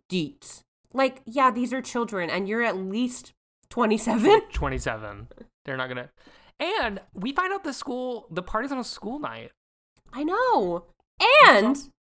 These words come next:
Speaker 1: they make a dark joke in this scene where, um, the dad calls, like, the police,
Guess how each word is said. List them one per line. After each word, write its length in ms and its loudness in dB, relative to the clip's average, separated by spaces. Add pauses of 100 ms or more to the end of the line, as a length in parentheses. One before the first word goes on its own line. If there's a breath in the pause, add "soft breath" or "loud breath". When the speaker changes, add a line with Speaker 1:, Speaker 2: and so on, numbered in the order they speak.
(200)
Speaker 1:
they 140 4
make 220 2
a 320 0 (400)
dark 640 10 (320)
joke 480 2 (400)
in 140 -4
this 140 -2
scene 440 -4 (360)
where, 680 2
um, 500 2
the 160 -6
dad 340 4
calls, 320 0 (220)
like, 320 -6
the 120 -10
police, 640 -2